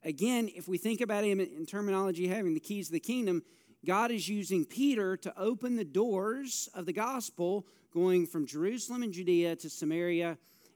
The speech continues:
and then to the ends of the earth, the Gentiles. And what you're gonna discover, if you look at the rest of the book of Acts, the rest of the book of Acts is about the spread of the gospel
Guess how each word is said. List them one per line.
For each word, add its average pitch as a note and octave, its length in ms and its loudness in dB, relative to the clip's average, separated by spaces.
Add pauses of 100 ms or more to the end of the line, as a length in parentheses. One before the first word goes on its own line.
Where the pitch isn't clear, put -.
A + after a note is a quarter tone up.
and D#3+ 180 2
then D#3+ 320 6 (120)
to D3 400 0
the C#3+ 180 -4
ends C3 160 -4
of C3 80 -10
the F3+ 100 -2
earth, A3 220 -4
the - 80 -6
Gentiles. G3+ 680 -4 (460)
And F3 200 4 (100)
what A3 160 2
you're G#3 80 -2
gonna G3 160 2
discover, A#3 640 -2
if F3+ 100 -10
you G3 80 -2
look G3+ 140 -2
at E3 40 -4
the D#3 60 -4
rest G#3 240 -4
of E3 60 -12
the D#3 80 -8
book C#3 160 -4
of D3 80 -6
Acts, A#3 320 -4
the D3+ 100 -8
rest G#3+ 220 -6
of F3 80 -8
the D#3 40 -6
book D#3+ 160 -6
of D3+ 60 -10
Acts A#3+ 380 -6 (340)
is F#3+ 220 0
about F#3+ 260 -2
the F3 80 -10
spread G#3+ 360 -2
of A#3 60 -2
the G#3+ 60 -4
gospel F3 800 0